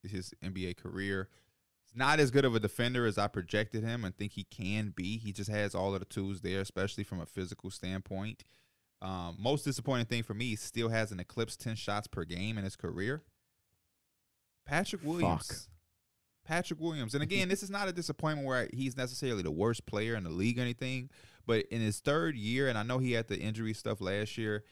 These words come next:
Speaker 1: he's kinda just
Speaker 2: No
Speaker 1: the
Speaker 2: summer
Speaker 1: same,
Speaker 2: league.
Speaker 1: he's kinda the same guy. We haven't really seen, he's kinda literally giving you identical numbers
Speaker 2: Mm-hmm.
Speaker 1: throughout all of his three years. It's just
Speaker 2: Was it
Speaker 1: nothing is
Speaker 2: nine points
Speaker 1: there.
Speaker 2: per game to, like, nine point two to
Speaker 1: Yeah, it's like
Speaker 2: ten point five?
Speaker 1: ten point, yeah. So it's just, like, the same. Four rebounds, <laughs> one assist.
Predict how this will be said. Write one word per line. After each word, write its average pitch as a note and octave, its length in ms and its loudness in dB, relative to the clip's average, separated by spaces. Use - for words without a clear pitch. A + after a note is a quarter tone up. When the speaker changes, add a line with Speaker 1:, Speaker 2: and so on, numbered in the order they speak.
Speaker 1:
he's B2+ 140 -6
kinda G3 320 -2
just D#3 200 -4
Speaker 2:
No B2+ 80 12
Speaker 1:
the D#3+ 40 12
Speaker 2:
summer G3 220 12
Speaker 1:
same, E3 40 12
Speaker 2:
league. D#3 200 12
Speaker 1:
he's B2 140 -8
kinda F3+ 280 -2
the C#3 80 0
same C#3+ 460 -4
guy. C3 240 0
We B2+ 80 -2
haven't F3+ 240 6
really E3+ 160 4
seen, D3 240 -4
he's D3+ 120 -2
kinda G#3 300 2
literally D3 380 4
giving C3+ 320 -2
you A2+ 120 0
identical A#2 600 -2
numbers G2 560 -4
Speaker 2:
Mm-hmm. G2+ 140 6
Speaker 1:
throughout G#2+ 240 6
all B2 160 6
of C3 80 -2
his B2 100 -6
three C3+ 180 -4
years. A#2 300 -2
It's F#2 100 -8
just A2 160 -4
Speaker 2:
Was A#2+ 220 8
it G#2 40 10
Speaker 1:
nothing - 20 6
is G2+ 40 8
Speaker 2:
nine A#2 220 10
points B2 240 8
Speaker 1:
there. A#2 80 8
Speaker 2:
per - 20 0
game A2+ 140 10
to, G#2 60 8
like, F#2+ 160 6
nine G#2+ 240 8
point G#2+ 200 8
two A2+ 200 10
to G2+ 80 10
Speaker 1:
Yeah, F#2+ 40 4
it's D#3+ 80 2
like A#2 120 10
Speaker 2:
ten G2+ 100 4
point A2 280 2
five? F2 320 4
Speaker 1:
ten C3+ 140 -2
point, C3 220 -4
yeah. G#2+ 240 0
So B2+ 220 0
it's B2+ 100 -2
just, C#3+ 140 -4
like, C#3 180 2
the C3 100 -2
same. C3+ 300 0
Four C3+ 260 2
rebounds, C#3+ 640 6
<laughs> - 0 -
one A2 160 2
assist. C#3+ 500 4